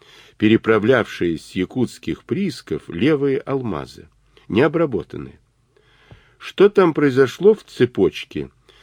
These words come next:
никому в точности неизвестно, сам понимаешь. Но задержалась однажды на хате огромаднейшая партия стекляшек. Такая, что на три жизни хватит.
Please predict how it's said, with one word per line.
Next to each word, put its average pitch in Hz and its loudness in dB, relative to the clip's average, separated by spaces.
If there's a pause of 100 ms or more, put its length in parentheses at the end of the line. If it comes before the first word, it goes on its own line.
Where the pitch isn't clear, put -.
(180)
никому 127 2
в - -14
точности 160 -4
неизвестно, 120 -2 (380)
сам - -2
понимаешь. 78 -6 (1300)
Но 156 4 (100)
задержалась 123 2
однажды 110 -2
на 95 -2
хате 165 -6 (600)
огромаднейшая 120 2
партия 139 -6
стекляшек. - -14 (800)
Такая, 139 2
что 104 2
на 117 2
три 127 -4
жизни 98 -2
хватит. - -16